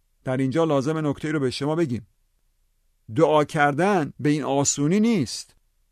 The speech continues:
در واقع خیلی هم سخته. آیا می‌دونید چرا سخته؟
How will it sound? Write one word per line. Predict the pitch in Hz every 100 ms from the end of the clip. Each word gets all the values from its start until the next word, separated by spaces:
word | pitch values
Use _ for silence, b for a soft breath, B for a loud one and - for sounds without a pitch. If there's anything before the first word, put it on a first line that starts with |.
| _ 120
در | 160 165
واقع | 160 170 180 220 175 b
خیلی | - 202 214
هم | 208 190
سخته. | - 180 180 131 - 113 - _ _ _ _ _ _ _ _ _ _ _ _
آیا | 175 208 233
می‌دونید | 226 240 202 180
چرا | - 160 151
سخته؟ | - 143 - 156 156 180